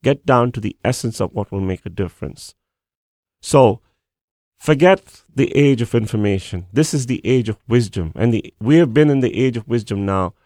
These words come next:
for five or six years. And if you're not willing to accept that this is the age of wisdom,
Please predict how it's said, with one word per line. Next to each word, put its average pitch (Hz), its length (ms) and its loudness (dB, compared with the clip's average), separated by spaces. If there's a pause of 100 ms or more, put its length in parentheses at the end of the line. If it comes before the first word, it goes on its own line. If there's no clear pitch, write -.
(340)
for 110 140 -2
five 127 300 2
or 135 60 0
six - 360 -12
years. 90 480 -8 (600)
And 135 120 4
if 127 160 0
you're 151 120 4
not 165 200 4
willing 156 260 4
to 131 100 0
accept - 420 0
that 107 180 -6
this 131 160 -2
is 113 80 -6
the 117 200 -4
age 113 260 -2
of 98 140 -10
wisdom, 95 480 -6